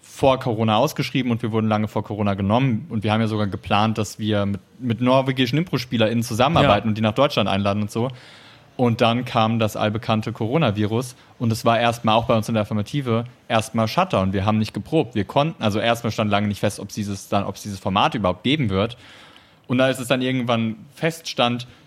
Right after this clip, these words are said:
Speaker 1: im Sommer durfte man wieder spielen, wir können das Open Air spielen, wir kriegen diese Förderung, wir können ein Sommerfest machen, wo wir das spielen, hatten wir auch irgendwie nicht mehr so viel Proben. Also das, also diese Panik wurde ja deswegen so groß, weil wir sehr wenige Proben hatten,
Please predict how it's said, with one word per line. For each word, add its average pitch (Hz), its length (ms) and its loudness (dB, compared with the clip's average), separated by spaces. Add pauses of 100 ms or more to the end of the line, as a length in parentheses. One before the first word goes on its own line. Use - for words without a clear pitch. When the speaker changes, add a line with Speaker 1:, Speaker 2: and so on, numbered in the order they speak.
(280)
Speaker 1:
im 120 120 -2
Sommer 120 300 2
durfte 127 320 0
man 160 180 4
wieder 156 200 2
spielen, 170 260 -4
wir 123 100 0
können 127 220 0
das 170 160 -4
Open 135 260 -4
Air 110 200 0
spielen, 117 420 -4
wir 120 100 -4 (240)
kriegen 135 240 -6
diese 143 160 -2
Förderung, 147 460 0
wir - 80 -8
können 139 320 -4
ein 139 40 -10
Sommerfest 147 440 -4
machen, 147 180 -4
wo 143 80 -4
wir 143 60 -8
das 143 100 -8
spielen, 165 360 -6 (880)
hatten 151 280 2
wir 131 120 6
auch 123 100 0
irgendwie 131 220 2
nicht 127 160 0
mehr 131 100 2
so 120 100 -6
viel 120 140 -6
Proben. 127 420 -2 (680)
Also 113 180 2
das, 156 220 2
also 139 220 0
diese 131 200 -2
Panik 156 420 0
wurde 135 160 4
ja 127 120 4
deswegen 135 360 0
so 120 80 0
groß, 127 380 0
weil 127 200 2
wir 147 300 2 (560)
sehr 175 440 2
wenige 160 300 2
Proben 135 360 0
hatten, 113 400 -4